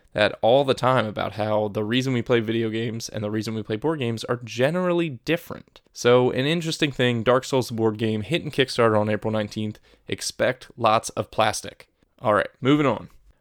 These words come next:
Our next story is about Level ninety-nine Games, the publisher most known for Pixel Tactics, the small tactical card game, multi-use card game. They have their new Dueling line and their Dueling Library,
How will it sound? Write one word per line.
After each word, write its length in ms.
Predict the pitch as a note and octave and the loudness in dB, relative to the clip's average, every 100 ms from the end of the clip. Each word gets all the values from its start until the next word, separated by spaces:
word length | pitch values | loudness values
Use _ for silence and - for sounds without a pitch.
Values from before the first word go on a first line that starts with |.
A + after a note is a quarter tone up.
| - | 0
Our 100 | B2+ | 2
next 160 | D3+ | 2
story 180 | - D#3+ | 2 2
is 60 | C#3+ | 4
about 160 | C3+ A2+ | 4 4
Level 200 | B2 B2+ | 4 4
ninety-nine 580 | A#2+ A#2 A2+ A2+ A2 | 4 2 2 2 0
Games, 580 | G2+ C3 D3 A2 C3 C3 - | 0 0 0 -4 -6 -8 -10
the 260 | A2 A#2 A#2 | -4 -2 -2
publisher 400 | D3+ C#3 C3 A#2+ | -2 -2 0 0
most 400 | A#2 B2+ C#3+ C3+ | 4 2 2 0
known 280 | B2+ B2+ | 0 0
for 340 | B2 A2+ G#2+ - - | -2 -2 -2 -4 -10
Pixel 400 | D#3+ - G3 F3 | -10 -8 -8 -6
Tactics, 560 | - F3+ - F#3+ - | -6 -6 -6 -10 -12
the 220 | - G#2+ G#2 | -8 -6 -6
small 400 | - A2+ A#2 A2+ | -4 -2 -2 -2
tactical 560 | - B2+ - A2 G#2+ | -2 -2 -2 -6 -6
card 320 | - C3 C3+ | 0 0 0
game, 320 | C#3+ D3+ D3+ D3 | -2 -4 -6 -6
multi-use 500 | A2+ A2+ A#2+ A2+ - | -6 -4 -4 -6 -4
card 240 | A#2+ B2 | -2 -2
game. 320 | C3 B2+ B2+ - _ _ _ - | -4 -4 -6 -10 _ _ _ 0
They 160 | B2 | 0
have 580 | B2 B2+ A#2 A2+ A2 - - | 0 -2 0 0 0 -4 -6
their 360 | G#2+ A2+ A2+ | -2 0 0
new 360 | A2 A#2+ C#3+ C#3 | -2 -2 -2 -2
Dueling 640 | G#2+ G#2+ C3+ G3 F#3+ A2 A#2 | -6 0 2 4 2 0 -4
line 600 | G#2+ A2+ A#2+ A#2 B2+ C3 _ _ _ | -8 -8 -10 -10 -10 -12 _ _ _
and 160 | - A2 | -6 0
their 120 | G#2+ | 0
Dueling 400 | G#2 C3 C3+ A2+ G#2 | 2 2 2 0 -2
Library, 920 | G#2 A#2 B2+ A2 A2+ A#2+ D#2 C2+ - | -4 -2 0 0 2 4 2 -6 -14